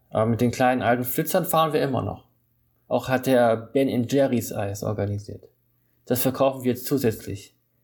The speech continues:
"Für sechs Euro das Stück", merke ich an. "Damit machen wir keinen Gewinn", sagt Sebastian. "Damit machen wir kein Geld." Die Bestellzettel auf dem kleinen Tisch vor der Küche häufen sich.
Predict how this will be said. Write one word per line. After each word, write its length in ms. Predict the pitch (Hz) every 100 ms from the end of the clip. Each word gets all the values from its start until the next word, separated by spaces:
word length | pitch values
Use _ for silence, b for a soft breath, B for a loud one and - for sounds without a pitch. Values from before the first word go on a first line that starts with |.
| _ _ _ _
"Für 220 | - 127
sechs 640 | 127 - 175 - - - -
Euro 360 | 147 202 185
das 180 | 165 127
Stück", 420 | - - 120 - _ _ _
merke 320 | 120 107 104
ich 180 | 110 104
an. 220 | 104 104 - _ _ _ _ _ -
"Damit 260 | 123 160
machen 220 | 139 139
wir 100 | 123
keinen 240 | 110 113 120
Gewinn", 420 | 107 113 104 101
sagt 280 | - 107 104
Sebastian. 540 | - - 104 - - - _ _ _ _ _ _ -
"Damit 280 | 127 180
machen 240 | 175 180 170
wir 100 | 147
kein 360 | - 113 117
Geld." 420 | 107 101 95 - - _ _ _ _ _ _ _ _ _ _ _ _ _ -
Die 60 |
Bestellzettel 580 | 113 - 135 151 180 165
auf 140 | 117
dem 140 | - 127
kleinen 300 | 123 120 120
Tisch 240 | 170 170
vor 100 | -
der 120 | 123
Küche 260 | 120 143 139
häufen 300 | 120 113 110
sich. 320 | 107 104 -